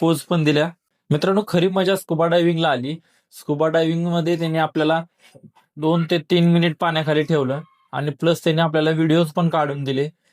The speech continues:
स्कुबा डायव्हिंग केल्यानंतर परत आपण कि-, समुद्रकिनारी वापस आलो. किनाऱ्यावर वापस आल्यानंतर परत आपल्याला पुढच्या स्पोर्ट ॲक्टिव्हिटी प्लॅन होत्या, त्यात बनाना रायडिंग, पॅराग्लायडिंग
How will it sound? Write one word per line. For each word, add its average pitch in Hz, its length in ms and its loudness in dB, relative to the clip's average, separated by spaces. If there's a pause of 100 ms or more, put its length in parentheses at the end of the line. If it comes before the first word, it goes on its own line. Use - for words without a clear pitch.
(180)
स्कुबा 156 220 -4
डायव्हिंग 175 300 0
केल्यानंतर 170 400 0
परत 170 300 -2
आपण 180 340 -2 (360)
कि-, 156 100 -10
समुद्रकिनारी 165 640 -2
वापस 202 400 0
आलो. 117 200 -2
किनाऱ्यावर 180 600 0
वापस 190 340 -2
आल्यानंतर 185 400 -2
परत 175 280 -2
आपल्याला 160 360 0
पुढच्या 165 440 -2
स्पोर्ट 170 380 -4
ॲक्टिव्हिटी 160 400 -2
प्लॅन 147 300 0
होत्या, 143 240 0
त्यात 147 140 -2
बनाना 143 380 -2
रायडिंग, 143 320 0
पॅराग्लायडिंग 139 680 0